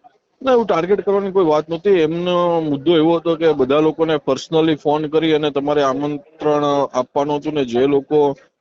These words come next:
રાજકીય પક્ષોમાં જોડાઈ ગયા અને આવ્યા નથી તો એમની પાસેથી, અ, આપણે, અ, જે પણ કાંઈ એમની વાત હોય કે, અ, ખુલાસો એ માગવો જોઈએ. અમારી મીટિંગની શરૂઆતમાં સ્પષ્ટપણે વાત હતી કે જે લોકો આવ્યા છે, વેલકમ છે, નથી આવતા તો એ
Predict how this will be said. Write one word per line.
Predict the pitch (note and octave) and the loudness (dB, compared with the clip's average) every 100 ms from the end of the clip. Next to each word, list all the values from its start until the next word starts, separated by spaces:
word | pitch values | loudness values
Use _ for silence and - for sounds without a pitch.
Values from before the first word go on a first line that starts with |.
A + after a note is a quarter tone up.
| _ | _
રાજકીય | A#2+ B2 - D#3+ | -4 -4 -2 -4
પક્ષોમાં | C3 B2+ D3 D3 C#3 | -4 -6 -4 -2 0
જોડાઈ | B2+ D3 D3+ | 0 2 2
ગયા | C#3+ | 0
અને | C#3+ | 0
આવ્યા | B2+ B2 C#3+ | 0 2 0
નથી | C#3+ D3 | 0 -2
તો | D3 C#3+ | 0 0
એમની | C#3 C#3+ | 0 -2
પાસેથી, | C3+ C3 D3 C#3 D3 C#3 - _ _ - | -2 0 0 0 -2 -4 -8 _ _ -8
અ, | C#3 C#3 C3+ B2+ | -2 0 0 -2
આપણે, | C3+ C#3 C#3 C3+ | -2 0 2 0
અ, | C3 C#3 B2 C3 B2 | -2 -6 -4 -4 -2
જે | B2 | -2
પણ | C3 C#3 | 0 -2
કાંઈ | C3+ | -2
એમની | C3+ C#3 | -2 -2
વાત | C3 B2+ C3 | 0 0 0
હોય | C3+ C#3 C3+ | 0 0 0
કે, | C3+ C3 B2+ | 0 0 0
અ, | B2 C3+ B2 B2 A2+ | -4 -4 -2 -2 -4
ખુલાસો | C3 C3+ C3+ C#3+ | -2 0 0 0
એ | C3+ | -2
માગવો | B2 B2 C3+ C#3 | -2 -2 -2 0
જોઈએ. | C#3+ C#3+ - - _ | 0 -2 -4 -20 _
અમારી | A#2 C3+ C#3+ | -4 -2 -2
મીટિંગની | C3 B2+ C#3 D#3+ | -4 -6 -8 -6
શરૂઆતમાં | D#3+ D3+ D3 D3+ D3 | -4 0 -2 -2 -6
સ્પષ્ટપણે | - C#3+ C#3 D3 | -4 -6 -4 -4
વાત | C#3 C3+ | -2 0
હતી | C3 C3+ | -2 -2
કે | C#3 | -2
જે | A#2 C3 | 0 0
લોકો | C#3 C3+ C#3+ C#3 B2+ | 0 -2 0 0 0
આવ્યા | - A#2+ C#3 C3+ | 0 0 2 0
છે, | D3 | -2
વેલકમ | B2 B2+ B2+ C3+ C3+ | -2 -4 -4 -6 -4
છે, | C#3 | -4
નથી | B2 A2 C#3 | -4 -6 -2
આવતા | C3 B2+ C3 | -2 -2 -4
તો | C3+ | -4
એ | B2+ C3 | -4 -4